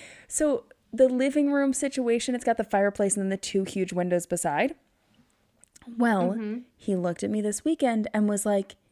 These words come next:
Speaker 1: "It would make a lot of sense if we changed those windows 'cause they need replaced anyways. Let's put doors on both sides so then you have a nice indoor, outdoor living, entertaining. It would be really sweet." And I was like, "Wow, that's a genius idea."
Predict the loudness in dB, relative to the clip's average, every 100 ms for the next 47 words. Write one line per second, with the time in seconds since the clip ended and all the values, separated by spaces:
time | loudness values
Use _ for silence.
0 | _ -4 0 0 0 -2 -2 0 0 0
1 | -2 -2 -4 -8 -6 -4 -2 -2 -2 -2
2 | 0 0 0 0 2 2 0 -2 -2 0
3 | -2 -2 -2 0 0 0 0 -2 -4 -14
4 | -20 _ 0 0 0 -2 -2 -2 0 2
5 | 4 2 -2 -4 -2 0 4 2 2 0
6 | 2 2 2 0 0 0 -2 -2 -2 -2
7 | -2 -4 -2 0 0 0 0 -2 -2 -2
8 | -2 0 -2 -2 -4 -6 -6 -6 -4 0
9 | 2 0 -2 -6 -16 -20 _ 4 6 4
10 | 2 2 2 -2 -2 -2 -4 -4 -6 -4
11 | -4 -2 -6 -10 _ _ _ -4 -2 -2
12 | -4 -4 -4 -4 -4 -2 -2 -4